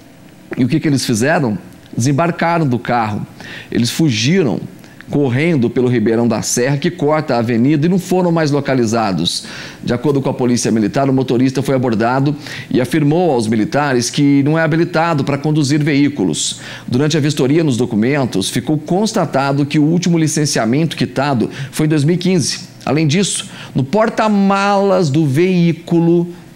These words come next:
que que os militares encontraram? Vejam só vocês, fios de cobre e meia saca de café em coco.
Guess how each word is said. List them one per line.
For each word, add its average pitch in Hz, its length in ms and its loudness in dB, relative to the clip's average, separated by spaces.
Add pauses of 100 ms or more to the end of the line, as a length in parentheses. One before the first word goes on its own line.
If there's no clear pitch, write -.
que 170 120 0
que 175 180 -4
os 165 140 2
militares 156 680 2
encontraram? 147 840 0 (440)
Vejam 151 280 0
só 151 160 0
vocês, 143 440 0
fios 247 400 0
de 202 120 0
cobre 160 580 0 (260)
e 147 120 0
meia 165 240 2
saca 156 320 -2
de 135 100 -6
café 147 260 -2
em 156 80 0
coco. 170 540 -2